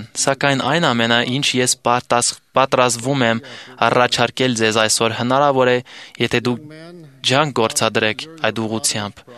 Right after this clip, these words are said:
Երիտասարդ տղամարդիկ, դուք ձեր հայրերի հպարտությունն եք և ուրախությունը։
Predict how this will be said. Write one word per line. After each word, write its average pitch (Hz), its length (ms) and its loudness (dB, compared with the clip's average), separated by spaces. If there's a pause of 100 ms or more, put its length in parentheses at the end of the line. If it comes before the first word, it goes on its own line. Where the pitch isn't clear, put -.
(480)
Երիտասարդ 151 680 2
տղամարդիկ, 135 880 2
դուք 151 260 0
ձեր 131 240 2
հայրերի 127 420 2
հպարտությունն 127 880 0
եք 110 220 -6
և 139 240 0
ուրախությունը։ 127 720 0